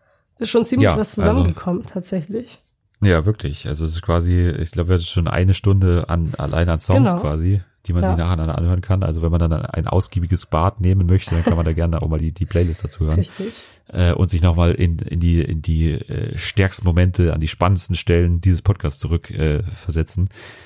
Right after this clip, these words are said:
Speaker 2: Ähm, das, <laughs> das ist bestimmt ein Erlebnis,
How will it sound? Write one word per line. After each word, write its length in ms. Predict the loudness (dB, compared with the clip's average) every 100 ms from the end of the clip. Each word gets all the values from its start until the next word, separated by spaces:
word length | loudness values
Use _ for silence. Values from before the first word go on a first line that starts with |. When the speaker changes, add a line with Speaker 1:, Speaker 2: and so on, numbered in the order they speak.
| -20 _
Speaker 2:
Ähm, 520 | -2 2 2 2 0 -4 _ _ _ _
das, 440 | -2 0 -2 -6 -2
<laughs> 420 | 0 2 0 0
das 180 | 0 0
ist 100 | -2
bestimmt 320 | 0 2 2
ein 100 | 2
Erlebnis, 540 | 4 4 2 -2 -4